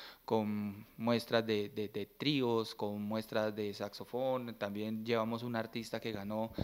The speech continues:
Colombia Tiene Talento en el año dos mil trece, eh, un payanés que, que se destaca por ser un excelente pintor y que estuvo en nuestro stand,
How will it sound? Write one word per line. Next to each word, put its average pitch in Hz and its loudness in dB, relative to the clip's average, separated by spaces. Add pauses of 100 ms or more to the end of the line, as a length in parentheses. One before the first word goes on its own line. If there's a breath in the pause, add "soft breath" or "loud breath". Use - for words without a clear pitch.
(240 loud breath)
Colombia 110 6
Tiene 117 4
Talento 107 4
en 120 4
el 104 2
año 113 4
dos 107 4
mil 104 2
trece, 123 6 (180)
eh, 110 0
un 113 -4
payanés 113 2
que, 104 4
que 107 0
se 107 0
destaca 123 2
por 107 2
ser 117 6
un 123 2
excelente 113 0
pintor 113 2
y 135 -4
que - -2
estuvo 120 2
en 127 2
nuestro 123 2
stand, 113 4